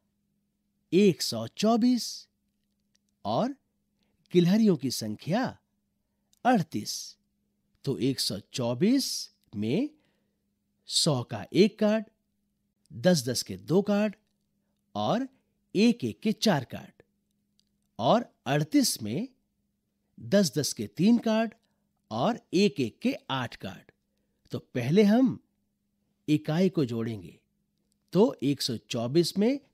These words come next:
चार और अड़तीस में आठ, तो चार जमा आठ बराबर बारह। तो बारह में दो हम नीचे लिखेंगे और एक हासिल दो के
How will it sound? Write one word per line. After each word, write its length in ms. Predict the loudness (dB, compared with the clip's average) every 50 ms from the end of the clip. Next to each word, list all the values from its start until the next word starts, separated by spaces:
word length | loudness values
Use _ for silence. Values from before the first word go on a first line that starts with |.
| _ _ _ -12
चार 480 | -10 -10 -8 -6 -6 -6 -6 -8 -10 -14 _ _ _ _ _ _ _ _ _ _ -6
और 160 | -4 -4 -4 -4 -6 -8 -8
अड़तीस 500 | -8 -8 -6 -4 -4 -4 -4 -4 -2 0
में 200 | 0 0 0 -2 -6 -12 -12
आठ, 400 | -10 -10 -12 -14 -20 _ -20 -20 _ _ _ _ _ _ _ _ _ -10
तो 100 | -10 -10
चार 560 | -10 _ -6 -4 -4 -2 -2 -2 -2 -4 -4 -8 _ _ -16
जमा 380 | -12 -10 -8 -6 -6 -8 -8 -10 _ -4
आठ 460 | -2 0 0 0 -2 -4 -6 -14 _ _ _ _ _ _ _ _ _ _ -20
बराबर 580 | -20 -14 -12 -10 -10 -10 -10 -8 -6 -4 -2
बारह। 400 | 0 0 2 2 2 0 -2 -6 -10 _ _ _ _ _ _ _ _ _ _ _ _ _ -4
तो 100 | -4 -4
बारह 440 | -2 -4 -2 -2 -2 -2 -2 -2
में 260 | -2 0 2 2 2 0 _ _ _ -14
दो 340 | -14 -4 2 4 6 6 4
हम 340 | 4 2 2 4 4 4 2 _ _ _ _ _ _ _ 4
नीचे 300 | 6 6 6 6 4 2
लिखेंगे 540 | 2 0 0 -4 -8 -10 -10 -12 -16 -18 _ _ _ _ _ _ _ -8
और 220 | -6 -6 -6 -6 -8 _ 2
एक 340 | 6 6 6 6 4 0 -6 _ _ _ _ _ _ _ _ _
हासिल 640 | -12 -8 -6 -6 -6 -6 -2 0 4 4 4 4 2 -2 _ _ _ _ _ _ _ _ _ -18 -14
दो 320 | -4 0 0 0 0 0
के 280 | 0 2 2 2 2